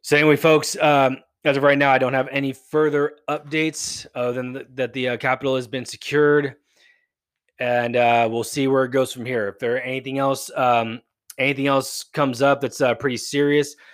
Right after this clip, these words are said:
I will, uh, I will put out another, I will put out another episode. But as of right now, uh, seems like things are getting back to order.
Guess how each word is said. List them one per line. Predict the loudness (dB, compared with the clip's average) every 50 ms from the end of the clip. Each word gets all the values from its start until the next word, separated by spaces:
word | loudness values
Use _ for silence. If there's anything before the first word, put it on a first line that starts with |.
| -20 -20 -20 -14 _
I | -4 -2
will, | -2 -2 -2 -2 -4 -4 -4 -2
uh, |
I | 0 2 2 2 2 2 2
will | 2 0 0
put | 0 0 2 2
out | 2 2 0 -2
another, | -2 -2 -2 0 0 0 0 0 -2 -2 -6 _ _ _ _ _ _ _ _ _ _ _ _ _ -6 -2
I | -2 0
will | 0 0
put | -2 0 0
out | 0 2 0
another | 0 -2 -4 -4 -6 -4
episode. | -6 -6 -6 -6 -6 -2 0 0 2 2 0
But | 0 0
as | 0 0 -2
of | -4 -6 -2
right | -2 -2 0 -2 -2
now, | -4 -2 -2 0 0 0 -2 -2 -4 -8 -14 -20 _ _ -20 -20 -20 -20 -20 _ _ -18 -18 -18 -20 -10 -4
uh, | 0 2 4 4 4 4
seems | 2 -2 -6 -4 0 0
like | 0 0 0
things | -6 -6 -6
are | -6 -6
getting | -6 -6 -4 -2
back | -2 -2 -2 -2
to | -6 -8
order. | -4 -2 -2 0 0 -2 -4 -6 -10